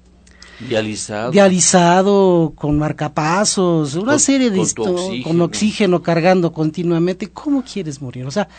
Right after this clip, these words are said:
Speaker 2: ¿cómo quieres envejecer y cómo quieres morir? Precisamente el naturismo va a resolver parte de esa situación, porque a fin de cuentas las costumbres van muy marcadas también con las enfermedades. Doctor Castillo, ¿de qué se está muriendo la gente? ¿De qué se está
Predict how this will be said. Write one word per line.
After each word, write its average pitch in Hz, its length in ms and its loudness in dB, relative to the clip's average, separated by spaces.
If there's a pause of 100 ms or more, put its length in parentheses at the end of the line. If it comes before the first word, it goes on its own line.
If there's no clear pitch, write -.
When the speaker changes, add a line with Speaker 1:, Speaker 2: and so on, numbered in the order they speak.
(180)
Speaker 2:
¿cómo 294 260 4
quieres 262 380 2
envejecer 170 540 -2
y 220 60 -6
cómo 185 300 -10
quieres 135 360 -12
morir? 104 260 -18 (1040)
Precisamente 233 640 4
el 226 80 0
naturismo 175 560 -2
va 175 80 0
a 170 40 0
resolver 156 520 -4 (400)
parte 196 340 0
de 147 100 -4
esa 147 180 -6
situación, 175 520 -6
porque - 280 -6
a 147 60 -6
fin 185 140 -4
de 190 120 -4
cuentas 180 480 -6
las 139 120 -10
costumbres 151 600 -8
van 160 160 -2
muy 156 120 2
marcadas 143 600 -6
también 131 280 -8
con 131 140 -10
las 127 160 -10
enfermedades. 190 640 -8 (160)
Doctor 185 320 -8
Castillo, - 460 -16 (280)
¿de 185 120 -8
qué 262 120 -6
se - 100 -10
está - 180 -6
muriendo 165 360 -2
la 123 120 -8
gente? 165 320 -8
¿De 147 80 -6
qué - 100 -14
se 127 80 -10
está 147 280 -10